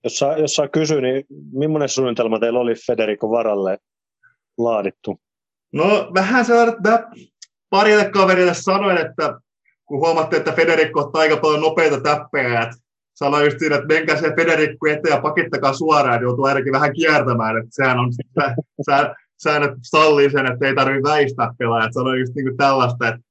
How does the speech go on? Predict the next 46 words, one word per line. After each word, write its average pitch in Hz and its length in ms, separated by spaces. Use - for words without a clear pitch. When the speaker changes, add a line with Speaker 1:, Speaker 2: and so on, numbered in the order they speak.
Speaker 2:
toinen 151 260
kaveri 143 320
menee 139 320
seisomaan 139 380
siihen 135 200
eteen 135 360
ja 123 120
toinen 135 320
kaveri 120 240
lähtee 123 240
spurttaamaan 131 640
äkkiä 131 220
kymmenen 123 360
metriä 117 320
taaksepäin, 120 680
mutta 104 280
et, 110 60
mutta 107 220
et 120 60
kyllähän 123 240
se, 135 180
se 139 320
epäonnistui 143 600
aika 135 200
vahvasti. 135 480
Kyllä 127 120
Fed-, 135 240
se 131 140
Fe-, 143 280
sanoinkin 139 460
tässä, 123 180
että 147 100
Federico 135 400
Kihara 143 340
Pehko 135 340
näkyy 127 300
aika 135 160
monessa 123 280
rakissa, 123 400
varastaa 127 380
aika 120 140
monta 117 200
palloa 120 400
siellä, 107 240
että 120 220
se 110 80